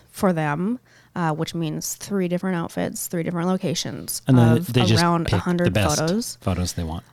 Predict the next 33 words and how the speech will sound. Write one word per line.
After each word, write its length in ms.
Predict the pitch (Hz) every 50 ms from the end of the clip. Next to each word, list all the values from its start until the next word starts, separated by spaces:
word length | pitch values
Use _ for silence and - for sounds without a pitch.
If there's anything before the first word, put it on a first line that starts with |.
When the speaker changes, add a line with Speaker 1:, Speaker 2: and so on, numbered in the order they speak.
| _ _
Speaker 1:
Mm-hmm. 260 | 214 208 220 202 175 - - _ -
And 100 | 196 196
it 100 | 185 -
just 260 | - 202 196 - -
went 180 | 208 202 202 208
in 60 | 208
the 60 | 196
magazine, 640 | 196 190 185 180 185 180 - 175 170 170 170 170 175 - _ _ _ _ _ _ _ _ _ _ _ _ _ _ - - _
and 640 | - 208 190 185 185 180 180 175 175 175 170 170 - _ -
I 100 | 185 185
was 180 | 180 175 165 -
excited. 760 | - - - - - 233 240 269 277 285 285 285 285 269 285 - _ _ - - - - - _ _ _ _ _ _ _ _ _ _ _ _ _ _ _ _ _ _ _ _ _ _ _ _ -
And 140 | 185 190
then 160 | 180 180 175 175
Speaker 2:
And 80 | 185
Speaker 1:
the 100 | 190 190
Speaker 2:
you're 120 | 175 165 151
also 100 | 131 170 175 175 170 151
Speaker 1:
magazine 160 | - 170 170
came 260 | 170 - 190 170 180
out. 360 | 156 139 135 131 185 175 160 -
Speaker 2:
<laughs> 60 | - -
Yeah, 220 | 127 113 107 85 - - - -
and 180 | 131 127 123 123
that, 220 | 123 127 - - - - - -
and, 420 | - - 55 - - 120 120 117 117
and 180 | - 120 117
then 240 | 110 117 117 113 107 95
Jay 260 | 101 104 101 101 101
was 120 | 104 - 160
Speaker 1:
And 60 | 151
Speaker 2:
driving 340 | 117 104 107 98 104 101 104
around 560 | 98 98 98 92 87 85 90 101 117 -